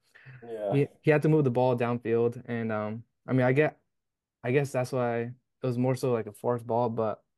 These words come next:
Speaker 2: I mean, he, if, if you wanna go ahead and, uh, advance the next,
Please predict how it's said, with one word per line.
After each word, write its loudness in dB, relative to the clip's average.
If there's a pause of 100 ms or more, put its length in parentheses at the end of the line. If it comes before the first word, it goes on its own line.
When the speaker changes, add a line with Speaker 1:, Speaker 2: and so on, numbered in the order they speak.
(300)
Speaker 2:
I -8
mean, -2
he, -20
if, -8 (240)
if -10
you 2
wanna 0
go 0
ahead -2
and, -4
uh, -12 (640)
advance 0
the 0
next, 0